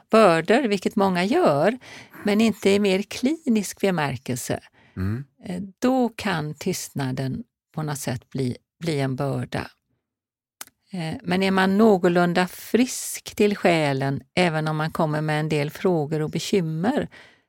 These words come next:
Speaker 1: så blir tystnaden nästan alltid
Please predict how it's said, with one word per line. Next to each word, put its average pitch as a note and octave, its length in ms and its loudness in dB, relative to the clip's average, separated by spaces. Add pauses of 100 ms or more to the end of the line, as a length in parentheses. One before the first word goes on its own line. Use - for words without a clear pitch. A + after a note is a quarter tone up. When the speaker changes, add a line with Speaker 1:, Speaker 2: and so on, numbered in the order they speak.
(340)
Speaker 1:
så D4+ 180 -4
blir F3 260 2
tystnaden D3+ 840 -2
nästan D#3+ 420 -2 (200)
alltid G3 1120 -2